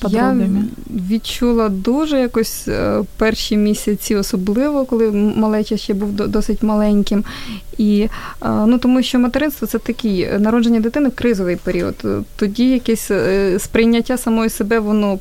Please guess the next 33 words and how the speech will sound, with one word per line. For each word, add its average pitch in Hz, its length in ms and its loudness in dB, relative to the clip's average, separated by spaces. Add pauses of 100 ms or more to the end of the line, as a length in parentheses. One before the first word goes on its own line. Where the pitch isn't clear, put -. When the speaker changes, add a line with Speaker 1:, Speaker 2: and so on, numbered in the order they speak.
Speaker 1:
попереднє 208 600 2
руйнується, 226 680 2
а - 40 -2
нове 226 240 2
ще 226 180 -2
не 220 100 2
створилося. 208 680 0 (380)
І 220 240 2 (420)
так 202 200 0 (120)
добре, 254 340 2
коли 233 260 2
є 214 120 2
друзі, 302 360 0
об 202 140 -2
яких 220 240 -4
ти 226 120 -2
можеш 220 380 0
якось 202 420 -2
зрозуміти, 208 680 0
там, 208 240 2
себе 233 380 0
краще, 240 380 0 (340)
як 190 100 0 (160)
так 196 100 -2
би 196 120 0
мовити, 202 560 2 (320)
н-, 202 180 -2
прощупати. 208 760 0 (800)
І 226 120 4
так 247 200 0
я 240 80 4
відчула, 277 420 0
що 247 260 0